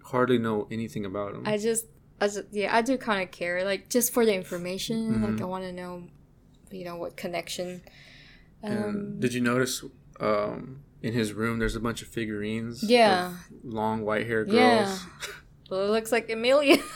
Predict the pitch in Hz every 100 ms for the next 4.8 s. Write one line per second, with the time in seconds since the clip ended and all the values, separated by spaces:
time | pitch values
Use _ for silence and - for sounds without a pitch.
0 | - - - - - - - - - -
1 | 123 143 165 151 123 131 123 123 107 101
2 | - - 107 107 - 226 233 220 202 156
3 | - 139 135 123 - - - - - -
4 | - - 110 - 131 95 95